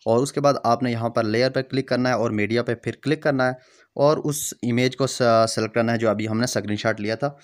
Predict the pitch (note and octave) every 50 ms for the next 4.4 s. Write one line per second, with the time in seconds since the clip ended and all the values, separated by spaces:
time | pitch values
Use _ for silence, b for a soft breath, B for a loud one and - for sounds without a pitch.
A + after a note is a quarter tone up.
0 | B B B B B B - G2+ G#2+ A2 A2+ A2+ A#2 A#2+ A#2+ A#2 - - C3+ C3+
1 | - - - A#2 A#2 A#2+ C3 C3+ C#3 B2+ G#2 B2+ B2+ - - B2+ B2+ B2 - -
2 | A#2 A#2 A#2 C3 B2+ A2+ - - - A2+ A2+ - - C3 - - B2+ A#2 A2 G#2+
3 | G#2+ G#2+ - C#3 D#3+ - B B B B B B B B - A#2 A#2 B2 B2+ -
4 | A#2 G#2+ G#2 G2 G2 F#2+ F#2+ -